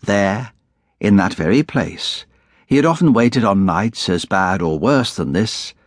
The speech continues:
fingers warmed by the gentle heat rising from the candle, waiting until an elderly person, or one uncertain of the way, came along, then approaching him. "Can I help you, sir?"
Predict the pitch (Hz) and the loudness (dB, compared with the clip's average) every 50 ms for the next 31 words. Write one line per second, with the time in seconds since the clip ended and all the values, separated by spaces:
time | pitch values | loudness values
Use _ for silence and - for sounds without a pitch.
0 | _ _ _ _ _ _ - 107 104 110 104 95 101 107 117 110 - 85 90 98 | _ _ _ _ _ _ -2 2 2 4 4 4 2 2 2 0 -2 0 2 2
1 | 107 110 104 104 113 104 - - 101 101 90 101 - 117 104 107 104 - 104 101 | 4 6 6 6 4 4 2 0 -2 0 0 -2 0 0 0 0 0 -2 -4 -2
2 | - 117 113 113 - - 82 87 101 110 104 113 - 120 104 107 113 - - 107 | 2 4 4 4 4 2 0 0 0 0 0 -2 -2 0 0 0 0 0 0 0
3 | 92 95 92 95 87 87 - _ _ _ _ _ _ _ _ _ _ - - 123 | 0 0 -2 -2 -4 -6 -8 _ _ _ _ _ _ _ _ _ _ -4 0 0
4 | 151 165 - 185 180 185 165 - 160 147 139 131 127 - 127 147 156 139 139 123 | 2 2 2 2 0 0 2 2 2 4 4 4 2 2 2 2 2 2 2 2
5 | 139 123 - 131 120 110 104 - - 127 190 196 - _ _ _ _ _ _ _ | 2 2 2 0 0 0 0 0 0 0 0 0 -4 _ _ _ _ _ _ _
6 | _ - - 101 101 90 78 92 107 104 92 87 85 - 113 98 90 82 80 80 | _ -6 -2 0 0 0 2 0 0 2 0 0 0 0 -2 -2 -2 -2 -4 -4
7 | 78 76 76 92 196 185 101 73 - - - _ _ _ _ _ _ _ _ - | -4 -4 -2 0 0 0 0 -2 -4 -8 -12 _ _ _ _ _ _ _ _ -4
8 | - 107 98 101 110 123 127 120 98 82 67 - - _ _ _ _ _ _ _ | -2 0 2 4 4 4 4 2 0 0 -4 -10 -14 _ _ _ _ _ _ _
9 | _ _ - 92 90 87 90 92 - 120 117 117 - 87 80 - 87 82 - - | _ _ -2 -2 0 0 -2 -2 -2 -2 -2 0 -2 -4 -6 -6 -6 -6 -8 -10
10 | _ _ _ _ _ _ _ _ _ _ _ - - - 131 135 120 135 139 123 | _ _ _ _ _ _ _ _ _ _ _ -6 -2 0 0 2 2 0 0 0
11 | 196 185 - 220 226 240 | 0 2 2 2 0 0